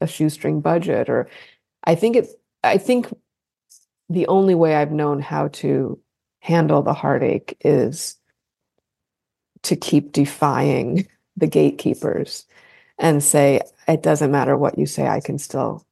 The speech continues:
make stuff." And every time I do that, I'm actually rewarded. Um, so I think it's a good lesson. Uh, it doesn't mean to, to ignore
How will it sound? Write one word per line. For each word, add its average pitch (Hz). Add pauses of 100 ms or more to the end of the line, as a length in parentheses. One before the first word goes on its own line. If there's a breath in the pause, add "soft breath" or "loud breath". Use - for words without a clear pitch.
(180)
make 147
stuff." 139 (520 loud breath)
And 196
every 214
time 202
I 160
do 165
that, 156
I'm 151
actually 143
rewarded. 143 (640 loud breath)
Um, 143 (400)
so 147 (260)
I 165
think 160
it's -
a 151
good 151
lesson. 101 (640)
Uh, 147
it 196
doesn't 254
mean 175
to, - (140)
to -
ignore 160